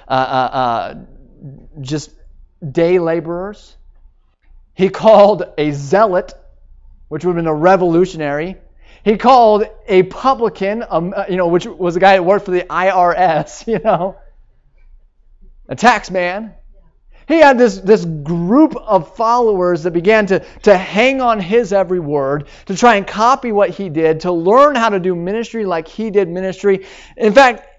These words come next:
they learned, and he sent them out even during his ministry to go and preach and teach and work as he worked. And our desire as Christians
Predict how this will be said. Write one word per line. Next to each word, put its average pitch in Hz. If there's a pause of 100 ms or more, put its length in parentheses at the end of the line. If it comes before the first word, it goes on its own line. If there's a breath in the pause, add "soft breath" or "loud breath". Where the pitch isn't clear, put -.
they 233
learned, 220
and 208
he 226
sent 233
them 196
out 247
even 190
during 233
his 202
ministry 185 (200 soft breath)
to 233
go 240
and 208
preach 233
and 196
teach 240
and 190
work 214
as 208
he 175 (300)
worked. - (840 loud breath)
And 220
our 240
desire 233
as 208 (540)
Christians 214